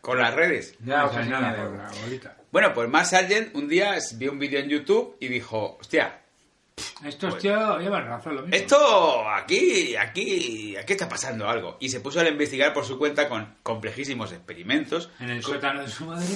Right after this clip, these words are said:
Speaker 1: Sótano de su
Speaker 2: Ajá.
Speaker 1: madre, cómo contemplar el horizonte y ver que se veía Seattle.
Speaker 3: Sí.
Speaker 1: Y
Speaker 3: Sí, sí, sí,
Speaker 1: sí, sí,
Speaker 3: eso es.
Speaker 1: tal cual. Y concluyó que, obviamente, si se ve Seattle es que la Tierra es plana.
Speaker 2: De hecho, lo explica en el documental. No vamos a meter audios del documental porque están en inglés y no lo han doblado.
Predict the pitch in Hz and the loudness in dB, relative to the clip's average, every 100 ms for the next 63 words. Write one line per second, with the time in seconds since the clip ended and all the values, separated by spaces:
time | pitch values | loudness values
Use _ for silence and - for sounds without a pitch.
0 | 202 - - 139 160 156 156 165 185 214 | -6 -10 -6 2 4 4 6 6 6 4
1 | - - 170 175 147 - - 135 127 117 | 2 2 4 4 2 -2 -4 -2 0 2
2 | 147 151 156 156 156 180 180 214 226 131 | 4 6 6 6 4 2 4 4 4 0
3 | 131 143 - 127 120 123 139 165 190 226 | 0 0 0 -2 0 2 2 2 4 4
4 | 247 - - _ _ - 117 120 - - | 4 -2 -16 _ _ -10 -6 -6 -10 -20
5 | _ _ - 117 165 147 196 117 120 147 | _ _ -6 2 2 4 2 0 -4 -4
6 | 135 175 208 139 117 160 143 - - - | -2 0 0 2 2 4 4 2 -10 -14
7 | - 175 185 165 147 143 156 113 - 127 | -4 2 2 4 4 4 2 0 -2 0
8 | 131 127 117 151 156 110 104 113 120 120 | 0 0 2 2 2 -4 -4 -4 -4 -2
9 | 135 120 107 101 98 82 87 78 135 151 | -2 0 0 0 -4 -6 -8 -4 -2 2
10 | 185 175 - 165 175 175 147 - 123 117 | 4 4 2 0 0 0 -2 -2 -2 0
11 | 160 156 131 143 156 160 170 156 156 156 | 0 0 0 2 2 0 -4 -2 0 0
12 | 151 143 151 143 139 139 147 180 131 - | 0 -2 -2 -2 -4 -2 2 2 0 -2
13 | 107 - 135 139 135 131 170 - 117 123 | -6 -4 -4 -4 -4 -4 -4 -4 -2 -2
14 | 127 120 147 156 226 | -2 0 0 0 -2